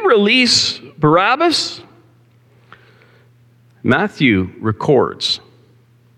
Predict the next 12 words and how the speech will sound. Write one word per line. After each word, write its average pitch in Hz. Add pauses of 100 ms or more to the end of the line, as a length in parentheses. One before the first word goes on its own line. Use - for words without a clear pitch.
(1200)
Pilate 185 (160)
knew 123 (1300)
that 110
Jesus 123 (1040)
was -
in 151
this 180
predicament 143
purely 185
out 143
of 113
envy 110